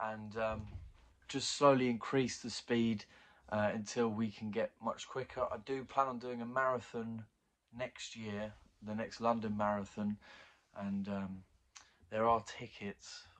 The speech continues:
to pay for it, or I could just sneak in 'cause I'm not there for a medal. I just wanna do a marathon, and, um, I think it'd be quite a cool event to film and whatnot, and who's gonna stop me?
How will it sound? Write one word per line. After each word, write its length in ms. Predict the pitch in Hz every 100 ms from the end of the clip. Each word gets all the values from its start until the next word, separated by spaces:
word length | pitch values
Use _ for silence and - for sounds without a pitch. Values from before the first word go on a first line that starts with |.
| _ _ _ - -
to 80 |
pay 380 | 98 - 117 117
for 320 | 104 - 95
it, 160 | 101 104 - - _ _ _ -
or 260 | 117 117
I 40 | 107
could 180 | - 104
just 200 | 107 -
sneak 380 | 120 113 104
in 180 | 120 113
'cause 240 | 101 113 107
I'm 200 | 139 147
not 240 | 139 -
there 180 | 131 135
for 220 | - 120
a 60 | 107
medal. 440 | 117 117 104 98 - - - -
I 80 | 113
just 320 | 107 123 -
wanna 200 | 113 110
do 200 | 101 107
a 60 | 98
marathon, 600 | 113 117 104 - 95 87 - - - -
and, 380 | 104 101 98
um, 420 | 98 98 92 90 85 _ _ - -
I 60 | -
think 220 | - 214
it'd 160 | - -
be 100 | -
quite 320 | - 104 90
a 40 | -
cool 280 | - 113 104
event 320 | 98 98 98 -
to 100 | 101
film 360 | - 98 98
and 140 | 98 98
whatnot, 400 | 95 95 95 - _ - - _ _
and 380 | 98 98 92 90 _ -
who's 220 | 117 110 -
gonna 260 | 107 101
stop 360 | - - 95 -
me? 80 | 90